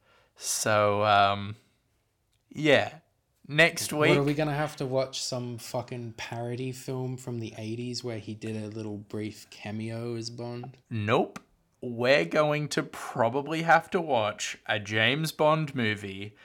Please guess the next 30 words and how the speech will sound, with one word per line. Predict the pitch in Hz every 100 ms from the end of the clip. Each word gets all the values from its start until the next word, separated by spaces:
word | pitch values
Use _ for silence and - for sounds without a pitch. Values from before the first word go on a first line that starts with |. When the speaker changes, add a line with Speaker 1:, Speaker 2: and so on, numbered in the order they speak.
| - _ -
Speaker 1:
that | 110 110
he | - 131
did | 117 135 147
out | 147 165
of | 170
spite | - - 110 87 95 - - _ _ _ _ _ _ _ _ _ _ _ _
with | 113 110 123 127 - - - _
a | 123
guy | 120 117 123 139
that | 131 -
sued | - - - 135 139 180 202 185 - - _ _ _ _ -
M | 131 151
G | 156 185
M | 160 113 104 117 123
to | - 131
get | 120 -
the | 107
rights | 107 123 147 -
to | - 180
a |
script | 180 - 143 110 87 - - _ _ _ _ _ _ _ -
in | 113
the | 139
eighties | 147 127 101 78 80 - - _ _ _ _ _
where | - 98
Sean | - 117 131 143
Connery | 151 143 127 107
plays | - 127 113 101 92
James | - 95 104 110
Bond. | - 113 87 90 98